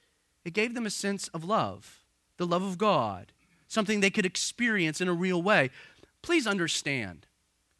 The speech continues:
the reason we gather to worship God through the singing of songs is not just that we want to exalt God, but we want to give God an opportunity to minister to our hearts,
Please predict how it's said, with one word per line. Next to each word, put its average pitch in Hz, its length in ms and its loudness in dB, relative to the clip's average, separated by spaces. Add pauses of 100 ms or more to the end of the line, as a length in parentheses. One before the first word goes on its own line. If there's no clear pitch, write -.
(340)
the 226 120 2
reason 302 500 4
we 240 120 4
gather 202 420 8
to 190 120 -2
worship 190 520 4
God 170 360 6
through 180 120 -2
the 151 100 -4
singing 214 400 2
of 147 60 -4
songs 123 720 0 (760)
is 226 160 4
not 302 260 8
just 311 280 4
that 285 140 0
we 262 100 4
want 247 160 4
to 233 80 2
exalt 180 360 4
God, 131 500 4 (1120)
but 208 140 0
we 214 80 4
want 226 180 4
to 202 60 0
give 202 280 2
God 240 420 4
an 208 140 0
opportunity 196 920 0 (600)
to 190 100 -4
minister 214 540 0
to 165 180 -4
our 151 120 2
hearts, - 800 -8